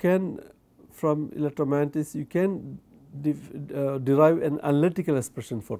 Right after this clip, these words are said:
transfer impedance, and this has been done as early as, uh, nineteen thirty-four by, uh, the scientist, uh, S-, Skelkunov in his famous book.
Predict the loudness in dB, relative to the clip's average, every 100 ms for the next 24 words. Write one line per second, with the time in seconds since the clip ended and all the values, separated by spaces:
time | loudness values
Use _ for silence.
0 | -6 -6 -6 -10 -12 -10 -10 -10 -10 -10
1 | -10 -10 -6 -4 -4 -4 -4 0 0 0
2 | -4 -12 -20 -20 -14 -4 -2 -2 -4 -4
3 | -4 -4 -4 -4 -8 -18 -12 -10 -8 -4
4 | -4 -4 -8 -6 -8 -8 -6 -4 -4 -4
5 | -6 -4 -6 -10 _ _ _ _ _ _
6 | _ _ _ _ _ -20 -14 -10 -8 -8
7 | -10 -10 -2 0 0 -2 -6 -6 -12 -16
8 | -18 -20 -20 -20 -20 -18 -6 -2 -2 -2
9 | -2 -2 -6 -16 -20 -20 _ _ -10 -8
10 | -4 -6 -8 -20 -12 -6 -4 -6 -8 -12
11 | -12 -18